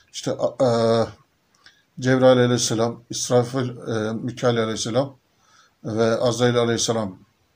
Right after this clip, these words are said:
yani bunlar, e, İsrafil aleyhisselam, bu melekler mi taşıyacak? İki tanesi mi taşıyacak bunu?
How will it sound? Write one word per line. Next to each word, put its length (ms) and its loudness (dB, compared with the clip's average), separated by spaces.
yani 380 -4
bunlar, 380 6
e, 280 -4
İsrafil 380 2
aleyhisselam, 480 0
bu 80 0
melekler 540 4
mi 140 -2
taşıyacak? 520 -4
İki 140 -12
tanesi 320 -2
mi 100 -4
taşıyacak 480 -10
bunu? 160 -12